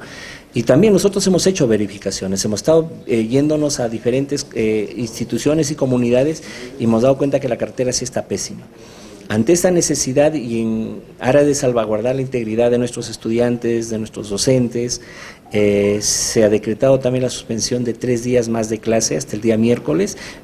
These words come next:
y todo depende de cómo se vaya, este, entrando en este proceso climatológico y la limpieza también que el señor alcalde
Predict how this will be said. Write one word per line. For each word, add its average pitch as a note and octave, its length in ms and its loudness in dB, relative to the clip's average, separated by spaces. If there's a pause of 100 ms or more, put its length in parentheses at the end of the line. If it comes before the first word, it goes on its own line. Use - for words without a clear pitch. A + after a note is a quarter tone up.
y A2 80 -6
todo C#3+ 280 4
depende B2+ 400 4
de A#2+ 60 0
cómo B2+ 240 0
se A2+ 460 0
vaya, B2 480 2
este, A2+ 840 -6
entrando B2 340 0
en B2 60 0
este B2 160 -6
proceso B2+ 480 -4
climatológico A2 760 -2
y A2 40 -2
la A2 100 0
limpieza A2+ 520 0
también A#2+ 380 0
que A#2 100 -4
el A2 100 -6
señor A#2 280 2
alcalde A#2+ 480 0